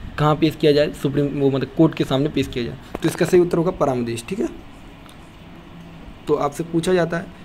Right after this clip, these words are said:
कि किस अथॉरिटी के साथ आप लोग इस पद पर बैठे हैं और इस पद का निर्वहन क्यों नहीं कर रहे हैं। अगर आपने इसका वीडियो नहीं देखा है तो वीडियो आपको डिस्क्रिप्शन बॉक्स में लगा दिया जाएगा, रेट वाला वीडियो ज़रूर देख लें,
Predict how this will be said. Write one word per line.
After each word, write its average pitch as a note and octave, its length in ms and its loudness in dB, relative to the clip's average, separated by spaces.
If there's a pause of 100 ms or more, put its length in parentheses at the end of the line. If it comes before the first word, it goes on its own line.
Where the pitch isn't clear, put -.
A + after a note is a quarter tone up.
(240)
कि D#3+ 80 -2
किस G3 280 0
अथॉरिटी D3+ 340 4
के D#3 100 -4
साथ C#3+ 240 0
आप C#3 160 0
लोग D#3+ 180 0
इस D3 100 -4
पद C#3 140 -2
पर C#3+ 160 -2
बैठे C3+ 280 0
हैं G3+ 60 -4
और D#3+ 180 0
इस C3+ 80 -6
पद C3 200 -6
का D3 120 -2
निर्वहन B2 320 -2
क्यों B2+ 180 0
नहीं A2 140 -2
कर - 140 -12
रहे - 100 -16
हैं। - 160 -20 (540)
अगर D#3 160 4
आपने F#3 320 4 (320)
इसका E3 200 0
वीडियो D#3+ 300 6
नहीं E3+ 180 6
देखा D3+ 220 2
है D3+ 60 2
तो F#3 140 0
वीडियो D3 280 4
आपको D3+ 200 0
डिस्क्रिप्शन C#3+ 460 -4
बॉक्स C#3+ 280 0
में D3+ 80 2
लगा C3+ 200 2
दिया D3+ 160 2
जाएगा, C#3+ 260 0
रेट D3 240 0
वाला D3 160 4
वीडियो C#3 300 2
ज़रूर C#3 260 4
देख C#3 200 0
लें, - 80 -4